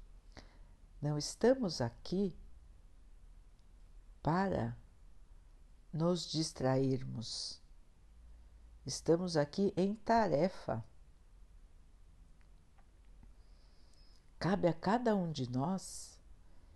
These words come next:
enxergar a sua própria realidade e fazer o melhor da sua vida.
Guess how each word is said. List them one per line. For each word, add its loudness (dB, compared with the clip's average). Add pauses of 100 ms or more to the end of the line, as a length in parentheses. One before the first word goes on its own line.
(320)
enxergar 4 (560)
a 0
sua 0
própria 2
realidade 0 (680)
e -4
fazer 2
o 2
melhor 6 (1600)
da 4
sua -4
vida. -6